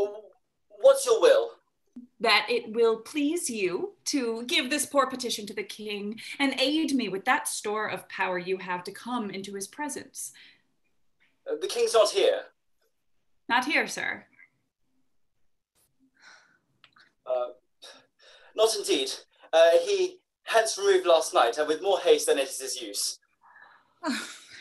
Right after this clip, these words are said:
Speaker 3: Lord, how we lose our pains.
Speaker 2: Uh, all's well that ends well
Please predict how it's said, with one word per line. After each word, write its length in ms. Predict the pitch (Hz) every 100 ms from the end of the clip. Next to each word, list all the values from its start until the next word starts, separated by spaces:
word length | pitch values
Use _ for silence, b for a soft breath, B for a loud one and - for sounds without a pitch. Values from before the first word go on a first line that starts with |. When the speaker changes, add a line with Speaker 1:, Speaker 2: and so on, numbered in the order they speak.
| 294
Speaker 3:
Lord, 600 | 349 427 587 415 220 247
how 200 | 320 302
we 160 | 302
lose 460 | 285 392 403 269 208
our 300 | 226 214 -
pains. 920 | - 220 226 214 196 156 156 185 202 -
Speaker 2:
Uh, 140 | 247
all's 460 | - 359 466 427 -
well 380 | 415 359 349 392
that 160 | 381 359
ends 340 | 302 320 349 294
well 300 | 320 330